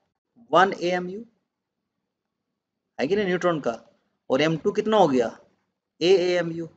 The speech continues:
हुआ क्या? इस चक्कर में हमारा consider ये है कि kinetic energy of, है ना, kinetic loss of neutron कितना हुआ, Neutron का kinetic energy में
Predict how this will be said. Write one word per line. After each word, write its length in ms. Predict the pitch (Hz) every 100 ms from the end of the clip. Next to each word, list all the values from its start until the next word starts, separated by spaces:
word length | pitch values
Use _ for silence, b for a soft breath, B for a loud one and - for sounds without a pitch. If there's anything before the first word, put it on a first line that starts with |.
| _
हुआ 140 | 143 165
क्या? 260 | 196 196 - _ _ _ _ _ _ _ _ _ _ _ _ _ _ _ _
इस 200 | 160 -
चक्कर 420 | - 190 - 254 240
में 120 | 220
हमारा 340 | 180 170 196 220
consider 480 | 185 170 156 160 202
ये 280 | 170 156 135
है 100 | 127
कि 140 | 139 165
kinetic 400 | - 143 170 196
energy 320 | 175 151 139 214 269 _ _ _ _ -
of, 240 | 147 147 139 135 - 156
है 80 |
ना, 80 | 175
kinetic 300 | 139 135 147
loss 300 | 139 143 160 196
of 160 | 233 - _ _ -
neutron 640 | 131 175 - 170 208 208
कितना 260 | 165 135 131
हुआ, 300 | 113 104 - _ _ _ _ _ _ _ _ _ _ _ _ _
Neutron 380 | 123 131 165 180
का 80 | 185
kinetic 300 | 175 143 147
energy 220 | 151 147
में 180 | 185 269